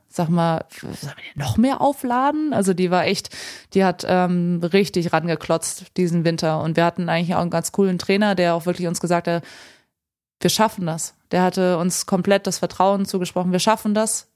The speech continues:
Wir, ihr müsst alles dafür tun. Ihr müsst am Ende wirklich euch hinstellen. Wir, ich tue alles, ihr tut alles. Und, ähm, wenn ihr alles reinsteckt, könnt ihr euch es am Ende einfach nicht vorwerfen, wenn ihr es nicht schafft.“ So, und dann können wir glücklich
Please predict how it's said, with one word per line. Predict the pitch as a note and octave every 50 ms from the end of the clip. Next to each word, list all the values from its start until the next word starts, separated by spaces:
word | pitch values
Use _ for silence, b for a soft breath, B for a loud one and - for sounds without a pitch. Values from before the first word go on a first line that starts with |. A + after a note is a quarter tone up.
| _ _ -
Wir, | F3+ - - _ _ _ -
ihr | F#3 F3+ E3+
müsst | F#3 F#3 F3+ - - - _ _ _ _ -
alles | G3+ G3+ A3+ A3+ A3 A3 -
dafür | F#3+ F#3 F#3 - F#3+ F#3
tun. | - - G3+ F#3+ F3+ E3+
Ihr | E3+ F3+
müsst | F3+ F3+ - -
am | F3+ F3+
Ende | F#3+ G3 G#3+ A3 G#3+ G#3+ G#3 G#3 F#3+ F#3+ F#3+ F3+
wirklich | G#3 G#3+ G#3 G#3 A3 A3 A3 - B B B B B B B B B B B
euch | - F#3+ F3 -
hinstellen. | A3 A#3+ B3+ A#3+ - - A#3+ A#3 A#3 B3 B3+ C4 B3+ B3 B3+ A3
Wir, | G3 G3+ G#3 G3+ G3 G3 - -
ich | - B3 - - -
tue | - - C4 C4 A#3+
alles, | - - A#3+ A#3+ B3 A#3 - - -
ihr | - A#3+ B3 A#3+
tut | - B3+ A#3+ -
alles. | - A#3 A#3+ B3 B3+ B3 - -
Und, | - G3+ G3+ G3 G#3 G3+ - -
ähm, | F#3+ F#3+ F#3+ F#3+ F#3+ F#3 F#3
wenn | F#3+ G3 G3
ihr | G3 G3 G3 F#3+ F#3+ F#3+ F#3 F#3 B B B B B B B B B B B _ _ _ _ _ _ _ _ -
alles | - G#3 A#3 B3 A#3 - F#3+ E3+
reinsteckt, | F3+ F#3+ A3+ C#4 D4 - - - - C4+ C#4+ D4+ - - - - -
könnt | - A#3 A3 G#3+ A3+
ihr | G#3+
euch | G3+ G#3 -
es | - -
am | G3 F#3+
Ende | F#3+ G3+ G#3 G3+
einfach | F3 G3 - G3+ F3 E3+
nicht | G#3 A3+ A3 -
vorwerfen, | - - G#3+ G#3 F#3+ G3 G3 G#3
wenn | F#3+ F#3
ihr | F3+
es | F3+ -
nicht | G3 F#3+ -
schafft.“ | - F3 E3 - - - - -
So, | - F3+ F3 E3+ E3
und | E3 F3 F3 F3 F3 F3
dann | F3+ F3 F3
können | - G3 F#3+ F#3+ F3+
wir | G#3+ A3+ A3+ A#3 A3+ G#3+
glücklich | A3 - - A3+ A#3 A3+ - A3+ A3 A3 -